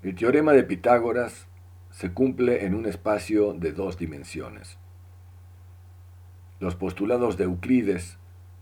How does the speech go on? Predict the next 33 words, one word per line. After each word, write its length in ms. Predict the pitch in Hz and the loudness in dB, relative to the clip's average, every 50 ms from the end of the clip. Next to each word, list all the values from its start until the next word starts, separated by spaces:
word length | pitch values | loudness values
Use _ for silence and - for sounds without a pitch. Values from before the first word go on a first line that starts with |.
| - - - - | -20 -20 -20 -16
se 220 | - - 98 92 | -10 -8 -6 -2
cumplen 540 | - 131 131 113 87 101 101 101 98 101 98 | 0 0 0 0 0 0 0 0 0 -2 -6
en 180 | - 98 87 95 | -4 -4 -2 -2
un 80 | 104 110 | -2 -2
espacio 680 | 95 87 - 110 110 101 - 107 107 110 110 98 92 - | -4 -2 0 0 0 0 0 0 0 0 0 -2 -6 -8
de 140 | - 87 82 | -6 -4 -4
hasta 280 | 80 - - 82 76 - | -4 -4 -6 -8 -8 -6
tres 240 | - 85 85 82 - | -4 -4 -4 -2 -4
dimensiones. 760 | 90 82 82 85 87 - 113 113 107 95 82 - - - - - - - - - - - - - - - - - - - - - - - - - - - - - - - - - - | -4 -4 -4 -6 -6 -4 -2 -2 0 -2 -2 -6 -8 -14 -20 -20 -20 -20 -20 -20 -20 -20 -20 -20 -20 -20 -20 -20 -20 -20 -20 -20 -20 -20 -20 -20 -20 -20 -20 -20 -20 -20 -18 -10 -4
El 140 | 98 101 101 | -2 0 0
espacio 420 | 90 - - 151 147 - 147 135 | 0 2 2 2 4 4 2 0
tridimensional 1000 | 135 - 110 107 92 98 92 90 87 90 90 95 95 95 98 98 92 85 80 76 | 2 2 0 0 0 0 -2 -2 -2 -2 -4 -4 -4 -2 -2 0 0 -2 -2 -4
de 100 | 69 80 | -6 -8
Euclides 680 | 76 76 78 90 90 98 113 113 107 107 107 104 - - - - - - - - - - - - - - - - - | -6 -6 -8 -10 -8 -8 -6 -4 -2 -2 -2 -4 -4 -10 -20 -20 -20 -20 -20 -20 -20 -20 -20 -20 -20 -20 -20 -12 -2
es 220 | - 117 127 123 123 | 0 0 2 2 0
aquel 480 | 110 95 - 127 123 117 120 120 - - - | -4 0 2 2 4 4 2 0 -4 -4 -4
en 100 | 98 87 | -4 -2
el 160 | 87 87 87 | -2 -2 -4
cual 420 | 90 101 104 107 104 107 104 - - - | 0 4 6 6 6 6 4 0 -4 -4
la 180 | 90 87 87 | -2 -2 -2
conexión 520 | 87 92 87 85 82 - - - 117 113 104 | -2 -2 -4 -4 -6 -8 -8 -8 -6 -2 -2
desaparece 840 | 98 90 92 92 87 92 87 92 104 110 107 - 104 104 101 - - - - - - - - - - - - - - | -2 -2 -4 -4 -4 -2 0 0 0 0 -2 -2 -2 -2 -4 -6 -14 -20 -20 -20 -20 -20 -20 -20 -20 -20 -20 -14 -8
y 120 | 87 87 | -4 -2
en 120 | 90 90 90 | -2 0 -2
el 80 | 87 | -2
cual 260 | 87 101 107 107 98 | -2 2 2 2 4
la 120 | 92 90 90 | 4 2 2
métrica 640 | 95 117 127 - - 113 104 90 - 113 107 - - | 2 0 -2 -4 -4 -4 -2 -2 -2 -2 -2 -4 -6
es 220 | - 98 92 87 | -8 -8 -6 -6
la 120 | 87 87 85 | -4 -6 -6
matriz 460 | 82 82 80 87 98 104 101 90 92 | -6 -8 -8 -6 -4 -4 -4 -4 -4
unitaria 560 | 92 85 80 80 - 104 101 101 98 95 87 | -6 -6 -6 -6 -4 -2 -2 0 0 -2 -2
diagonal 720 | 80 73 76 73 69 69 73 78 87 92 95 95 98 95 | -4 -6 -8 -10 -10 -10 -8 -4 -4 -2 -2 -4 -6 -8